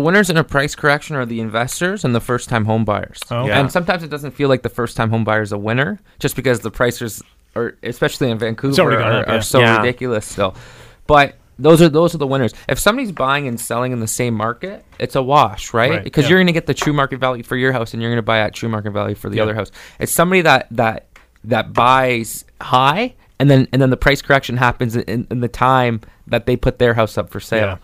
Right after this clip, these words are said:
Speaker 2: Yeah.
Speaker 3: Yeah.
Speaker 1: where they're, where they're
Speaker 3: So,
Speaker 1: starting to
Speaker 3: so,
Speaker 1: scramble.
Speaker 3: so the people that cashed out big time last year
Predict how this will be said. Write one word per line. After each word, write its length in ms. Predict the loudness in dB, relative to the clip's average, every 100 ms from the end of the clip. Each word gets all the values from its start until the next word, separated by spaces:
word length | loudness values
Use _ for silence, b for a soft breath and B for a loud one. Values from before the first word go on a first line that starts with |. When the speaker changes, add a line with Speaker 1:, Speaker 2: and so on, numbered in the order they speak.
| -18
Speaker 2:
Yeah. 80 | -4
Speaker 3:
Yeah. 40 | 0
Speaker 1:
where 100 | 4
they're, 220 | 4 4
where 180 | 0 -2
they're 140 | -2
Speaker 3:
So, 140 | -4
Speaker 1:
starting 160 | -4 -4
to 80 | -10
Speaker 3:
so, 80 | -6
Speaker 1:
scramble. 360 | 0 0 0
Speaker 3:
so 140 | -2 -2
the 140 | -4
people 220 | -4 0
that 160 | -2 -2
cashed 340 | -2 -2 0 -2
out 180 | -2 -2
big 180 | -4 -4
time 240 | -4 -2
last 380 | -4 -4 -6 -6
year 260 | -6 -6